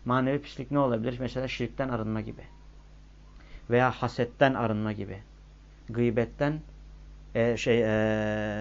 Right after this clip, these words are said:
yani, e, kinden mesela ne yapmak?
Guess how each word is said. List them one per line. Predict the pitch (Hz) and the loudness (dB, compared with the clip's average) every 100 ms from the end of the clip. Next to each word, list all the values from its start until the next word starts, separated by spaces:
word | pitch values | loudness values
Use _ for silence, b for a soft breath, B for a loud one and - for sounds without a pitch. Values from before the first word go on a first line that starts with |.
| 107 | -4
yani, | 87 113 120 113 B B B - | -2 0 0 -4 B B B -6
e, | 113 87 92 | -4 -4 -8
kinden | - 127 123 135 | -4 0 2 2
mesela | 120 107 110 107 123 - - - - - - - | 0 -2 -6 -8 -10 -14 -18 -20 -20 -20 -18 -8
ne | 113 | -2
yapmak? | 127 120 131 | -2 -2 -6